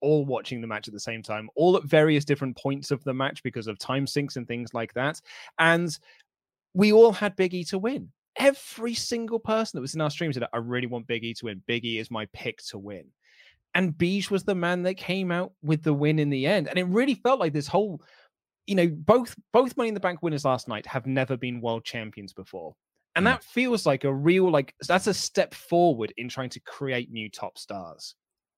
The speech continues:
Speaker 2: Yeah, it's a breakout format. It is like the Royal Rumble. It's really exciting because it lets the fans in on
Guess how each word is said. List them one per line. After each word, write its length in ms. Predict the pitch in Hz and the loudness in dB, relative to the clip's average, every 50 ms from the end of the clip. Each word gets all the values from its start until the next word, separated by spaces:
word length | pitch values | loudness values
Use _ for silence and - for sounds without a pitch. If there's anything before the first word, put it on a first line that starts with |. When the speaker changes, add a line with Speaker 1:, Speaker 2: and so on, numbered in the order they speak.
| _ | _
Speaker 2:
Yeah, 140 | - 120 - - _ _ _ - | -2 -2 -2 -2 _ _ _ -6
it's 140 | 110 - | -2 0
a 40 | 113 | 0
breakout 500 | 95 - 117 110 107 - 98 85 76 - | 4 6 6 6 6 6 2 0 0 -2
format. 380 | - - 73 71 71 71 69 - - _ _ | -6 -8 -8 -8 -8 -10 -14 -16 -18 _ _
It 140 | - 98 92 | 2 4 4
is 500 | 80 95 95 92 90 90 87 85 - - | 6 6 6 6 6 4 2 0 -6 0
like 200 | - 98 98 85 | 4 6 6 6
the 80 | 80 90 | 6 4
Royal 280 | 87 90 90 87 87 85 | 6 8 8 8 8 8
Rumble. 480 | 82 85 82 82 76 73 76 76 78 - - | 8 6 6 4 2 0 -2 -4 -6 -6 -2
It's 380 | - 78 76 - - - - - - | 0 0 0 0 -2 -6 -10 -8 -8
really 480 | 87 82 78 92 98 98 98 95 92 | -8 -2 2 6 8 10 10 10 8
exciting 640 | 85 - - - - 85 82 80 78 - 80 78 76 | 6 6 2 4 6 6 6 6 6 2 0 0 0
because 340 | 76 78 - - 78 73 73 | 0 -2 0 0 0 0 0
it 100 | 78 - | 0 0
lets 280 | 76 85 87 - - - | 2 4 4 2 2 -2
the 100 | - 85 | -6 -2
fans 380 | - - 82 78 80 78 - | 0 2 2 4 4 4 6
in 160 | 80 80 78 | 6 6 6
on 300 | 76 69 76 78 78 76 | 6 4 4 4 4 2